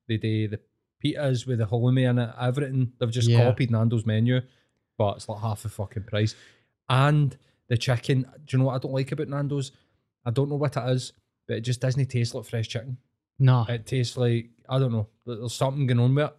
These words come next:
Speaker 1: you know what I mean?
Speaker 2: It's Dafty Central, I know. Why does it attract so many Dafties?
Speaker 1: Yeah, we're just going to Nando's, cheeky Nando's.
Speaker 2: Yeah.
Speaker 1: Like that type of shit.
Speaker 2: Guess where I'm going tonight?
Speaker 1: Well.
Speaker 2: Nando's.
Speaker 1: Really?
Speaker 2: Aye.
Speaker 1: How come?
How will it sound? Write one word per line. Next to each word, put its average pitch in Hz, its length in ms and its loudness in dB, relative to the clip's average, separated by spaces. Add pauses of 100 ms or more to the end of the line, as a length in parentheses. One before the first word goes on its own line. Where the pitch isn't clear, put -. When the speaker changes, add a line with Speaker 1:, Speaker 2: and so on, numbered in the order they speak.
Speaker 1:
you 139 120 -2
know 131 100 2
what 117 100 -4
I - 20 -4
mean? 135 260 -2 (120)
Speaker 2:
It's 143 140 -2
Dafty 143 460 0
Central, 127 480 0
I 123 80 2
know. 127 240 2 (400)
Why 135 160 4
does 143 180 2
it 147 120 0
attract 131 420 0
so 123 100 -4
many 120 280 2
Dafties? 113 640 -2
Speaker 1:
Yeah, 151 160 -2
we're 139 100 -4
just 131 220 -2
going 143 220 -2
to 123 40 0
Nando's, 127 460 -2
cheeky 135 320 -4
Nando's. 120 560 0
Speaker 2:
Yeah. 120 280 -8
Speaker 1:
Like 110 140 -8
that 104 260 -6
type 117 140 -4
of 123 80 -4
shit. 131 220 -8 (800)
Speaker 2:
Guess 135 180 4
where 135 140 2
I'm 120 100 6
going 113 220 4
tonight? 113 320 2 (320)
Speaker 1:
Well. 104 260 -6 (380)
Speaker 2:
Nando's. 117 500 0 (540)
Speaker 1:
Really? 160 260 0 (180)
Speaker 2:
Aye. - 240 -12 (140)
Speaker 1:
How 151 80 -4
come? 170 300 -4